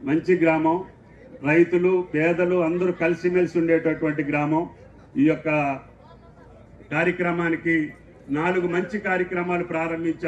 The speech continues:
అవకాశం నాకు ఇన్ఛార్జ్ మంత్రిగా సూర్యాపేట నియోజకవర్గాన్ని ఎన్నుకున్నా. కాబట్టి దయచేసి మీరందరూ కూడా వాళ్ళందరి యొక్క లెటర్లు మీరు తీసుకొని, లబ్ధిదారులందరూ ఇంటికి పోయి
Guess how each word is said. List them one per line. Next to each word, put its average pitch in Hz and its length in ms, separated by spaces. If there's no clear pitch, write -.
అవకాశం 180 480
నాకు 160 200
ఇన్ఛార్జ్ 175 460
మంత్రిగా 165 400
సూర్యాపేట 175 540
నియోజకవర్గాన్ని 160 800
ఎన్నుకున్నా. 160 400
కాబట్టి 156 320
దయచేసి 165 540
మీరందరూ 170 520
కూడా 185 140
వాళ్ళందరి 180 560
యొక్క 175 160
లెటర్లు 180 420
మీరు 165 120
తీసుకొని, 190 480
లబ్ధిదారులందరూ 180 840
ఇంటికి 180 320
పోయి 175 300